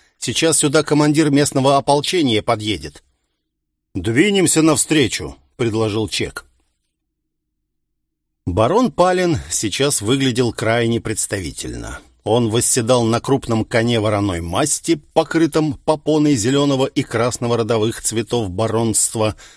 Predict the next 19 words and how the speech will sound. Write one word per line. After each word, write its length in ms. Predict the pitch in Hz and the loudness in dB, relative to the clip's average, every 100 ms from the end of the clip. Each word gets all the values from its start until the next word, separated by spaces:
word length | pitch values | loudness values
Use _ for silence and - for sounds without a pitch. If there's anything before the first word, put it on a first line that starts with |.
| _ _ _ _ - | _ _ _ _ -6
Чек 240 | - 202 | 2 2
был 260 | 131 160 170 | 2 -2 0
одет 380 | 135 123 156 - | -2 0 -2 -4
в 160 | 107 95 | -10 -2
дорогие 460 | 123 123 120 120 | -2 0 -2 0
металлические 800 | 104 95 107 101 - - - 71 | 0 -2 -2 -2 -2 -4 -4 -10
латы, 600 | 67 117 151 151 156 147 - | -6 -4 -4 0 -2 -2 -4
только 320 | - 131 - | -2 -2 0
вместо 440 | 110 110 110 - 92 | -2 0 -2 -2 -6
шлема 400 | - 113 151 131 | -4 -2 0 0
на 80 | 104 | 0
его 280 | 95 95 | 0 -2
голове 380 | 90 87 90 131 | -2 -4 0 0
был 300 | 120 120 151 | 0 0 -2
пижонский 720 | - 110 82 101 139 131 - 123 | -2 -4 -2 0 0 0 -2 -4
красный 520 | - 90 78 - 123 | -2 -4 -4 -6 -10
берет, 460 | 120 151 175 165 - - _ - | -8 -2 -2 -4 -12 -20 _ -4
украшенный 720 | 107 - 117 156 - 139 139 | -4 0 0 0 2 2 4
баронским 720 | 131 95 87 110 - - 101 | 2 -4 -4 -2 -2 0 -2